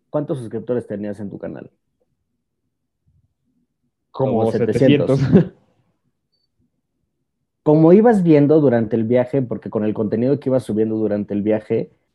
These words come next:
Speaker 1: fuiste enganchando más personas. También ese, eso fue un apapacho, ¿no? El decir como, o sea, esos, esos momentos donde tú te sentías solo, que decías, "Ya me quiero regresar a mi casa",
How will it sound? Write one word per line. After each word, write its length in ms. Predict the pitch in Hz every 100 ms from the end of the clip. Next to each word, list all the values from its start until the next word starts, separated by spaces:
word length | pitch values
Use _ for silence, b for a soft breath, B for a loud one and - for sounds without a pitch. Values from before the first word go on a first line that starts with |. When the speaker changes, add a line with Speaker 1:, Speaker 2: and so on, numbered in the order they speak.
| _
Speaker 1:
fuiste 400 | _ - 135 -
enganchando 540 | 139 117 104 120 117 107
más 160 | 104
personas. 500 | - 107 143 104 -
También 400 | - 120 180 294
ese, 260 | 208 196 190
eso 180 | 151 135
fue 120 | -
un 60 | 170
apapacho, 520 | - - 123 - -
¿no? 140 | 98 131
El 80 |
decir 260 | 117 127 117
como, 320 | 127 107 92 b b b _ -
o 40 |
sea, 200 | 113 113
esos, 240 | 127 165 135
esos 200 | 139 165
momentos 360 | 120 120 143
donde 180 | 120 107
tú 300 | 120 127 123
te 100 | 135
sentías 420 | 117 101 113 117
solo, 440 | - 110 120 123 101
que 120 | 101
decías, 420 | 98 67 - 113
"Ya 100 | 113
me 80 | 117
quiero 120 | 117
regresar 280 | 110 104 110
a 40 | 107
mi 120 | 98
casa", 380 | 104 101 120